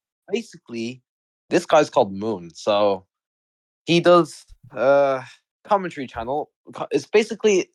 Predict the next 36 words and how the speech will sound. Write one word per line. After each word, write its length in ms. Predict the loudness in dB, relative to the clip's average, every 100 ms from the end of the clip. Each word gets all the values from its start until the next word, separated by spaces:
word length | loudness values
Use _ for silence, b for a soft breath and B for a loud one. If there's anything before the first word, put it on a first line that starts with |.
| _ -6
a 80 | 0
commentary 360 | 2 2 0
channel, 360 | -2 -2 -2 -4
but 340 | 2 4 4 _ _ -10
it's 180 | -2
not 140 | 2 4
like 120 | 2
Sunny 260 | 0 -4 -4
V 120 | -12
two, 440 | -6 -4 -4 -8 _
where 260 | -2 0 2
there's 300 | 0 -4 -2
no, 300 | 0 2 4
uh, 400 | 4 4 4 0 -4 -20 _ _ _ b b b b _ _ _
he 180 | -8 -2
doesn't 220 | 2 2
have 140 | 2 2
this 180 | 0
sort 160 | 2 2
of 140 | 2 -2
ego, 420 | -4 0 4 4
so 340 | 4 0 0 -4
he's 180 | -8 0
basically 480 | 0 0 -2 -2 -2
just 200 | -2 -2
giving 220 | -2 -2
you 100 | -2
overview 720 | 0 0 -4 -6 -8 0 4
of 180 | 2 4
what 200 | 0 0
the 80 |
world 260 | -4 -2 -2
is 140 | -2 -2
actually 300 | -2 -4 -4
like 280 | -2 -2
now, 300 | -8 -10 -10